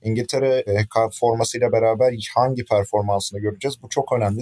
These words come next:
Tomori'yi almaması eleştirildi. Ben de,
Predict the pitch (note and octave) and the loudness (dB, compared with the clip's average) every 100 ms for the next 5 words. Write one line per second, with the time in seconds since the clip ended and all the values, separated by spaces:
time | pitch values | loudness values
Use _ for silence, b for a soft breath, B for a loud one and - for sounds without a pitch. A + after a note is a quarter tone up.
0 | - A#2+ B2+ C3+ C3+ C3+ C3+ C3+ B2+ B2 | -4 -2 0 2 2 2 2 0 2 0
1 | - D3+ C#3+ A#2+ A2 G#2 - A2 G#2+ G2 | 0 2 2 0 0 0 -2 -2 -2 0
2 | C3+ D3 B B B B _ A2+ A#2+ A#2 | 0 0 B B B B _ 0 0 2